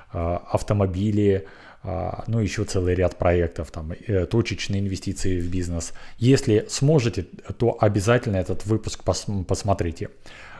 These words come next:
А в нашем инвест-клубе Финанс один можно присоединиться, под видео ссылка, и там в личном кабинете будет видеозапись, э, вчерашнего вебинара, и там же в закрытом чате позадаёте вопросы.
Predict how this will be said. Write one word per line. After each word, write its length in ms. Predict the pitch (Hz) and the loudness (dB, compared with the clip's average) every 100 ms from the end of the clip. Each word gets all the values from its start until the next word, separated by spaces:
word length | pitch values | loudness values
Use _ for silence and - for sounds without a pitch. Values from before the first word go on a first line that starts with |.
| - | -2
А 160 | 90 | 0
в 360 | 87 92 90 92 | 4 4 4 2
нашем 320 | 101 92 95 | 0 0 0
инвест-клубе 480 | 98 98 - 170 143 | 0 0 0 2 2
Финанс 420 | - 98 95 - | 0 0 0 0
один 280 | 110 156 156 - - | 0 0 -2 -8 -6
можно 300 | 104 87 87 | -2 0 -2
присоединиться, 640 | - 90 110 131 160 - | -4 -2 -2 0 0 -2
под 180 | - 92 | -2 -2
видео 240 | 92 90 90 | 0 0 -2
ссылка, 540 | - 156 147 135 123 - - | 0 -2 2 2 2 -4 -10
и 120 | - 135 | -4 0
там 240 | 110 110 | 2 2
в 60 | 98 | 2
личном 320 | 101 - 87 | 0 0 -2
кабинете 640 | - 90 98 110 - 92 - - - - | -2 0 0 0 0 -2 -4 -18 -20 -4
будет 280 | 101 95 92 | -2 0 0
видеозапись, 600 | 92 90 87 101 92 - | 0 2 2 2 0 -4
э, 140 | 95 87 104 | -4 -2 -4
вчерашнего 540 | - 98 95 - 95 87 | -2 2 2 2 0 0
вебинара, 520 | 92 92 87 78 80 | 0 0 -2 -4 -4
и 120 | 95 | -2
там 200 | - 95 | 0 0
же 200 | 92 85 | 0 -4
в 80 | 82 | 0
закрытом 420 | 95 - 90 87 | 0 0 -2 -2
чате 300 | - 101 - | 0 0 -2
позадаёте 560 | 98 85 82 87 82 90 | -6 -4 0 0 0 -2
вопросы. 460 | 87 85 80 - | 0 0 -2 -6